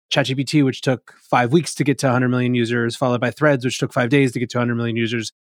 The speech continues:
Like, these things are totally different types of technology, but, like,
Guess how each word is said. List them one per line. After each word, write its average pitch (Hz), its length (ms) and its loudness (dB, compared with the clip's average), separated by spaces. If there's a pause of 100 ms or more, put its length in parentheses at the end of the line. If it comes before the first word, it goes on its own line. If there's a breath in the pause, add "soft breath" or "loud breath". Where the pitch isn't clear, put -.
(120)
Like, 156 100 4
these 156 140 0
things 190 200 4
are 151 240 2
totally 220 600 -2
different 156 300 0
types 131 180 -2
of 123 80 -8
technology, 110 540 -4
but, 120 160 -6
like, 123 220 -2